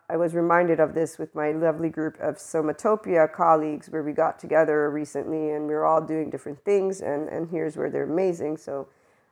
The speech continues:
um, we got to talk about what to bring to Somatopia so that we could come together and support more people. And, um, Albert mentions,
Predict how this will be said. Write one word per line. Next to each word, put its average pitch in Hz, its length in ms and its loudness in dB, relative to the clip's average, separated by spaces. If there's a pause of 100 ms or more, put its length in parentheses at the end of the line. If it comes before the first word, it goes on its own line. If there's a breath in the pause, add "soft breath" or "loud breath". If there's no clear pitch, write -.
um, 143 520 -6 (120)
we 160 120 -8
got 165 280 2
to 160 60 -18
talk 156 380 0
about 151 460 0 (260)
what 170 360 0
to 170 120 -10
bring 175 280 -2
to - 80 -10
Somatopia 170 720 0
so 160 140 -6
that 147 120 0
we 156 80 -6
could 165 200 -12
come 156 200 -8
together 156 380 0
and 151 100 -4
support - 360 -6
more 165 120 -2
people. 156 560 -6 (680 soft breath)
And, 156 380 -4
um, 139 720 -4 (800)
Albert 170 640 0 (500)
mentions, 165 920 -4